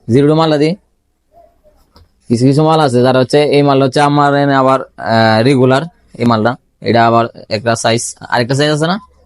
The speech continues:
এটা দুইটা সাইজ আছে। এটা হচ্ছে মিডিয়াম সাইজ,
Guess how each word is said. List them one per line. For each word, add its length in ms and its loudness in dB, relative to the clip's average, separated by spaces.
এটা 140 0
দুইটা 260 2
সাইজ 200 0
আছে। 260 -2
এটা 300 2
হচ্ছে 360 0
মিডিয়াম 360 2
সাইজ, 460 -4